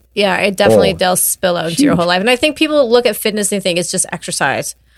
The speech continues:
Speaker 1: But I think you have to look at the whole spectrum. It's what you eat. It's your mindset.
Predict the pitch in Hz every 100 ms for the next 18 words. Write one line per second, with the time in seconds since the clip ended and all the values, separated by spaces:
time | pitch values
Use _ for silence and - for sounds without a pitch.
0 | _ _ - 190 190 208 208 208 196 180
1 | 180 180 180 180 196 180 175 - 160 156
2 | 139 151 - 165 160 165 147 147 - 160
3 | 170 165 165 151 165 - - -